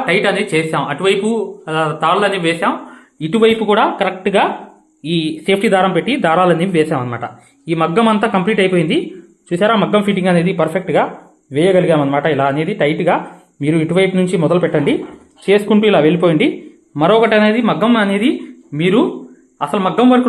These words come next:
రాని వాళ్ళు చేసే ఫిట్టింగ్ అనేది నేను చూపించాను ఈ, ఈ వర్క్లో. చూసారు కదా, ఇలా అనేది ఫిట్ చేయడం అనేది చూపించాను. ఇప్పుడు ఇటువైపు కూడా చూడండి, ఇది స్టార్టింగ్ టైట్ అనేది చేశాను. తర్వాత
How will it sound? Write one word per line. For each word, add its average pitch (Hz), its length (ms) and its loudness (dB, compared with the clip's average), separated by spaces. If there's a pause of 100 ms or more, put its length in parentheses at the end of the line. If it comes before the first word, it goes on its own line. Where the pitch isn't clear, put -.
రాని 202 240 2
వాళ్ళు 226 240 0
చేసే 202 240 0 (220)
ఫిట్టింగ్ 202 300 -4
అనేది 180 260 -2
నేను 196 140 2
చూపించాను 190 440 -2 (480)
ఈ, - 20 2 (240)
ఈ 165 120 2
వర్క్లో. 180 280 0 (560)
చూసారు 196 280 -2
కదా, 240 120 0 (540)
ఇలా 165 180 -2
అనేది 220 220 0
ఫిట్ 202 160 -6
చేయడం 208 260 4
అనేది 196 200 2
చూపించాను. 175 400 0 (600)
ఇప్పుడు 196 180 -4 (180)
ఇటువైపు 247 340 0
కూడా 226 180 2
చూడండి, 208 260 2 (500)
ఇది 226 140 0 (500)
స్టార్టింగ్ 247 540 2
టైట్ 220 200 0
అనేది 226 240 0
చేశాను. 180 300 0 (600)
తర్వాత 285 380 2